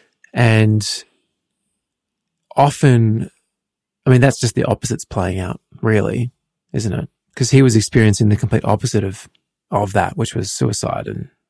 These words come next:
and wanting to kill himself. And for me, I had a period of, a year of depression, which I've also spoken about, which was very, very challenging. And the opposite of depression is bliss.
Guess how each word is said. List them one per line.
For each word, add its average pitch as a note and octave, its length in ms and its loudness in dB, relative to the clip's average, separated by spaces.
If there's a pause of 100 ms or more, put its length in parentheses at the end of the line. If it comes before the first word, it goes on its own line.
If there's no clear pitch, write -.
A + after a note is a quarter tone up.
(400)
and G2 460 -6
wanting A#2+ 280 -4
to - 100 -12
kill A2 160 -2
himself. - 500 -6 (1040)
And B2 140 2
for D3 80 6
me, C#3+ 300 6
I A2+ 140 6
had A2 100 6
a G#2 40 4
period A#2 340 4
of, G2 340 0 (260)
a G#2+ 140 0
year B2 440 4
of G2+ 140 0
depression, G#2+ 500 -2
which G#2 300 -8
I've G2+ 200 -8
also A2 220 -2
spoken - 400 -4
about, G2+ 300 -2 (560)
which - 160 -8
was B2+ 100 -2
very, A2+ 280 4
very F#2+ 180 -2
challenging. B2 500 2
And A2+ 140 0
the - 80 -2
opposite D3+ 360 0
of - 40 -20
depression F#3+ 440 0
is A2 120 0
bliss. - 500 -2